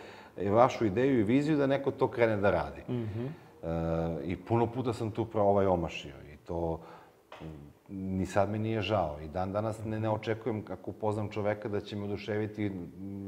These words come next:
Speaker 1: na prvu loptu i svestan sam da, da treba da prođe neko vreme dok on ne uđe u samu suštinu, e, posla, problema i tako dalje, dok ne počne sam da,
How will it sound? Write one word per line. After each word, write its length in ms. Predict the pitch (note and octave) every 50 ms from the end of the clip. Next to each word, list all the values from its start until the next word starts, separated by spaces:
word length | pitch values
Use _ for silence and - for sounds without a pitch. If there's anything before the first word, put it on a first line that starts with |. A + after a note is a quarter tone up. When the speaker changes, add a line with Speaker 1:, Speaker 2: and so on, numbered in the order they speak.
| G2 G2+
Speaker 1:
na 80 | G2+ F#2+
prvu 340 | - - - A#2+ B2+ A#2+ A2+
loptu 460 | B2 C3+ C3+ C3 C3+ - D3 C#3 - - - - - - - - - - -
i 80 | F#2+
svestan 280 | - - A#2 G#2+ A#2+ A2+
sam 140 | A2+ A2+ A2
da, 120 | G#2+ G2 - - - -
da 100 | G#2 F2+
treba 300 | - - C3+ C3 B2 A#2
da 100 | G#2+ A2
prođe 280 | A2 - A#2+ G#2 G#2+ G#2
neko 240 | G#2 G#2 - G#2+
vreme 500 | F#2+ G2 G2 G2 G2+ G#2 G2+ F#2+ F2+ E2 - - - - - - - -
dok 200 | F2+ F2 F#2 - -
on 240 | A2+ A2 G#2 G2 F2 - - - - - -
ne 200 | G2+ G#2 A2 A2+
uđe 300 | A2 F#2+ D#2+ F2 F2+ E2+
u 180 | E2 E2 D#2+
samu 320 | D#2+ - F#2+ F#2 F#2+ F#2+ D#2+
suštinu, 540 | - - - - F#2+ F#2 F2+ E2+ E2+ E2 C2+ C#2 E2 E2 D#2+ D#2+ E2 D#2+
e, 120 | D2 - -
posla, 400 | F#2+ F2+ E2+ - - - F2 E2+
problema 500 | - - F2+ E2 F2 F2+ F2+ F2+ F2+ F2
i 60 | E2
tako 280 | E2 F2 F2 - - F2
dalje, 300 | D2+ F2 F2+ G2+ A2 G#2
dok 220 | F#2+ F2 - -
ne 80 | F#2 F2
počne 260 | - F#2 - - F2
sam 380 | E2 - - G2+ F#2+ F#2+ F2+ E2+
da, 200 | E2+ E2 D#2